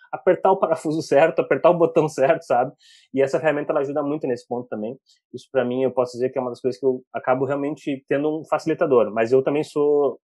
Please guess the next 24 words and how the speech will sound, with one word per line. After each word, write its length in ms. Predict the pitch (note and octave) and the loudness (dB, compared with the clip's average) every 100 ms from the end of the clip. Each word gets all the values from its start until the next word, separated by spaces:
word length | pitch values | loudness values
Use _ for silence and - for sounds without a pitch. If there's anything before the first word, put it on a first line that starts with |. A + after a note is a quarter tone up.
| C3 | -6
eu 120 | C3+ | -6
sou 280 | - D#3 D#3 | -2 -2 0
muito 280 | D#3 F3 | -2 -4
apaixonado 400 | G3 F3+ F3 D#3 E3 | -4 -4 0 0 0
pelo 100 | C#3 | -4
assunto 180 | G#2 | -6
de 100 | - | -14
psicologia 480 | - - C3 B2+ B2 | -20 -8 -2 0 -2
também, 320 | C3+ A#2 B2 | -4 -4 -4
humana, 380 | C3 A2+ C3 D3+ | -4 -4 -4 -4
então 360 | B2+ A#2+ B2 C3+ _ _ _ | -6 -4 -4 -6 _ _ _
eu, 60 | A#2+ | -6
naturalmente, 400 | B2 C#3 C3 C3 | -4 -2 -4 -4
eu 40 | |
acabo 200 | C3 C3+ | -4 -4
buscando 260 | C3 C3 B2+ | -6 -10 -8
mais 180 | B2 A#2+ | -8 -8
conhecimento 480 | C3+ B2 C3+ A2+ A2+ | -10 -10 -8 -10 -10
também. 220 | C3 F2+ _ _ _ _ _ _ _ _ | -12 -14 _ _ _ _ _ _ _ _
E 100 | G#3+ | -6
por 120 | B3 | 0
último, 400 | C4+ C#4+ D4 D4+ - _ _ _ _ - | 0 0 -4 -10 -12 _ _ _ _ -14
e 80 | C3 | -4
aí 260 | C3+ C#3 | -2 -2